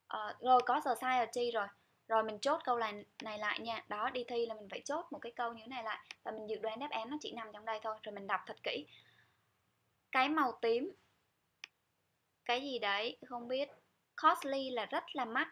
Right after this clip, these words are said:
rất là đắt tiền trong xã hội. Tại cái thời gian mà chỉ có the rich, the rich là người giàu mới có thể, afford là có khả năng,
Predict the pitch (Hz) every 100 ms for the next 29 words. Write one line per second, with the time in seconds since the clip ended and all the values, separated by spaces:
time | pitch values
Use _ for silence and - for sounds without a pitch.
0 | - _ _ _ - 339 480 294 220 294
1 | - - 233 214 202 254 247 254 - 277
2 | 269 233 - _ _ - - _ 254 247
3 | - 277 302 285 226 240 247 247 214 190
4 | 202 233 240 240 254 233 220 277 339 -
5 | - - _ 240 233 302 - 285 226 220
6 | 220 208 220 208 196 208 220 285 294 247
7 | 233 294 - - _ _ 233 226 - 226
8 | - 202 220 233 - 226 240 254